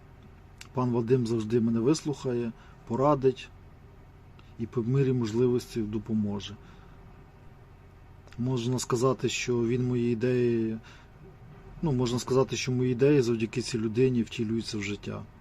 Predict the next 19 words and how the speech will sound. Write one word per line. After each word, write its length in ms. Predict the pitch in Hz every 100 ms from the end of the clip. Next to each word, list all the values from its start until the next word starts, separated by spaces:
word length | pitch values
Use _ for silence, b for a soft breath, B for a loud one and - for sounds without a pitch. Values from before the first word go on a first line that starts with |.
| B B B B B -
Я 320 | 113 117 123
йому 200 | 127 127
за 140 | 110 117
це 520 | - 131 123 113 104 107 - -
щиро 360 | - 139 120
вдячний, 640 | 107 123 147 151 139 127 131 - - - - - - - - -
за 140 | 110 113
допомогу, 800 | 110 110 123 135 160 147 143 147 B B B B - - 107
яку 300 | 113 - 120 113 113 113 110 110
він, 500 | 107 113 113 110 110
е, 40 | 104 - - - - - - - - 131
допомагає 640 | 107 107 120 117 120 117
мені 380 | 117 113 113 113
в 80 | 110 B B -
збиранні 380 | 104 113 120 117
моєї 260 | 113 117
колекції, 520 | 117 - 120 117 - 113
в 40 |
поповненні. 720 | - 107 123 117 110 110 110